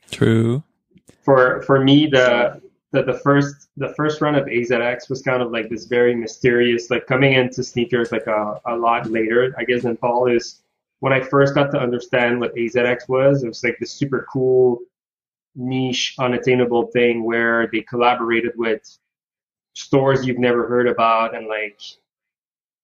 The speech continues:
Speaker 2: and just, like, it, it made you travel from places to places, and you would imagine, like,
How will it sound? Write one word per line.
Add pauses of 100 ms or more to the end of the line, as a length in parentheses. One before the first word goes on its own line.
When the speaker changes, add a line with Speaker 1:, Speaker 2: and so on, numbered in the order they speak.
(560)
Speaker 2:
and
just,
like,
it,
it
made
you
travel
from
places
to
places,
and
you
would
imagine,
like,